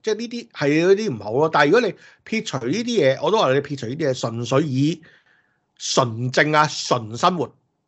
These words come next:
講緊係一間屋同埋食，即係食瞓、屙、屌呢幾樣嘢。食瞓、屙、屌啊，純粹講純生活，唔講你咩，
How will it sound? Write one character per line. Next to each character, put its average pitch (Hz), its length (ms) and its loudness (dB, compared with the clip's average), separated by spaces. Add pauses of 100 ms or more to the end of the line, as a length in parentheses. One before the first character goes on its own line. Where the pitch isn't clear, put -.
(380)
講 139 180 -2
緊 160 80 4
係 156 120 6
一 - 20 -4
間 170 260 2
屋 - 140 -2 (840)
同 107 120 -18
埋 104 120 -10
食， - 200 -8 (160)
即 196 100 -2
係 - 20 0
食 - 160 -4 (120)
瞓、 120 400 -4 (1600)
屙、 147 320 4 (160)
屌 117 260 -12 (520)
呢 147 80 -10
幾 123 100 -12 (100)
樣 107 80 -6
嘢。 - 160 -16 (240)
食 - 160 -8
瞓、 143 160 0
屙、 170 220 2
屌 131 160 0
啊， 147 100 6
純 113 180 -6
粹 123 140 -2
講 131 320 -6
純 - 140 -8 (180)
生 131 220 -2
活， 98 120 -12 (680)
唔 120 120 -8
講 123 140 2 (100)
你 143 60 6 (100)
咩， 143 320 4